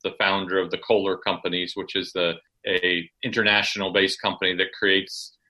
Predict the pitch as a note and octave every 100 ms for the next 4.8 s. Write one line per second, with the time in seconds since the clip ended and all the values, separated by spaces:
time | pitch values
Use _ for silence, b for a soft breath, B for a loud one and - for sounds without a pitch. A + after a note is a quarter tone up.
0 | _ B2+ B2+ D3+ - - G2 F#2 F#2+ A#2+
1 | B2+ - D3 C#3+ - G2+ G2 A#2+ C#3+ D#3
2 | D#3 A2+ G2 G2+ A2+ A2+ - C3 C3 B2+
3 | - A#2+ A2 G#2 - G#2+ A2 A2 G#2+ G2+
4 | G2 - - A2+ F#2+ F#2+ F#2